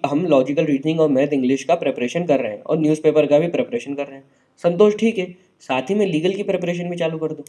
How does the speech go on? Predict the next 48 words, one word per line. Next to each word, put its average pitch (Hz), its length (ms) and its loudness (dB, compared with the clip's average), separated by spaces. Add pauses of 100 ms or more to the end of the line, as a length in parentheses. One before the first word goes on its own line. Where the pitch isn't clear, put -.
(340)
Legal 131 240 2
की 147 60 -2
preparation 151 480 0
कैसे 147 220 -4
करोगे? 147 360 -2 (300)
छः 165 200 -2
बजे 170 200 0
मेरी 160 220 0
एक 175 200 -6
class 123 260 -2
होती 123 200 -6
है 196 80 -4
Legal 139 280 -2
Aptitude 127 440 -6
Marathon, 107 340 -10 (480)
Please 208 380 -4
उसको, 139 280 -4
है 165 100 -2
ना, 156 100 -2
attend 110 280 -8
करने 104 220 -16
लग - 120 -20
जाओ। - 180 -20 (420)
तो 135 60 -8
Legal 135 280 2
Aptitude 143 400 0
Marathon 135 420 -4
की 147 100 -4
class 123 260 -4
होती 123 220 -8
है, 226 120 -4 (380)
उसको 151 260 -2
आप 147 180 4
attend 107 220 -10
करने - 200 -20
लग - 120 -20 (100)
जाओ, - 100 -20
ठीक - 240 -10
है, 226 160 -2 (320)
उससे 131 260 -2
आपकी 117 220 -2
preparation 104 420 -14
हो - 160 -18
जाएगी, - 160 -20 (500)
ठीक 143 140 -10
है 190 60 0
क्या? 220 180 -2 (880)
यस, 170 300 2